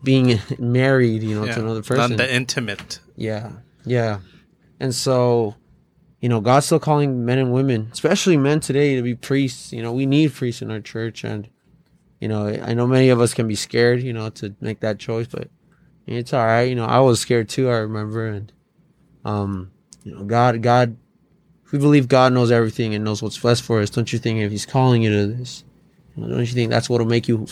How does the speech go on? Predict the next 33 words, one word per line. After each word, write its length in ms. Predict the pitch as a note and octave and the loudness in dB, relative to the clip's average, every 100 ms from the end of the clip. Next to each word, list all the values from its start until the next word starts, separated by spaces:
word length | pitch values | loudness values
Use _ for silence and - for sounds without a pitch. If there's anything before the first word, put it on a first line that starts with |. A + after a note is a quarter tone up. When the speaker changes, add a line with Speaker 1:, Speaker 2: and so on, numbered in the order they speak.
| - - | -14 -6
Speaker 1:
the 60 | |
most 240 | A#2 A#2+ B2 | -2 0 2
happy? 320 | A#2 B2 B2 | 2 2 -2
Not 220 | B2+ F3 | 2 2
just 140 | C3+ | 2
happy, 220 | C#3 E3 B2+ | 2 4 4
the 60 | |
most 260 | B2+ C3+ G#2 | 6 4 4
joyful. 580 | B2+ C3+ E3+ - G3+ G3+ _ _ _ _ - | 2 4 2 0 -2 -4 _ _ _ _ -16
Speaker 2:
Yeah. 180 | - F3 | -12 -8
Speaker 1:
You 100 | A2+ | -4
know, 240 | A2+ A2+ A2 | 0 0 -2
and 160 | G#2 | -4
so 460 | - G#2+ G2+ G2 F#2 _ _ _ _ _ _ - | -4 -4 -4 -4 -8 _ _ _ _ _ _ -2
I 40 | |
remember 140 | A#2 | 0
saying 260 | A2+ C3 B2 | 2 4 4
this 220 | A#2 - | 2 0
too 160 | C3 A#2 B2 | 0 0 -2
earlier, 300 | A#2+ A2+ A2 | -2 0 -2
but, 240 | G2+ G#2 - _ _ | -2 -4 -6 _ _
you 100 | G#2+ | -6
know, 60 | G#2+ | -4
you 120 | G#2+ | -2
think 180 | C#3 C3 | 0 0
you 100 | B2+ | 4
got 160 | C#3+ | 4
better 180 | D3 C#3+ | 2 0
plans 280 | C#3 D3+ D3+ | 0 0 0
than 160 | D3+ D#3 | -2 -2
God, 240 | E3 E3 | -4 -2
or? 100 | B2+ | 0
<laughs> 800 | G2 - C#3+ D3 D3+ D3 D#3 | -2 0 2 4 4 4 2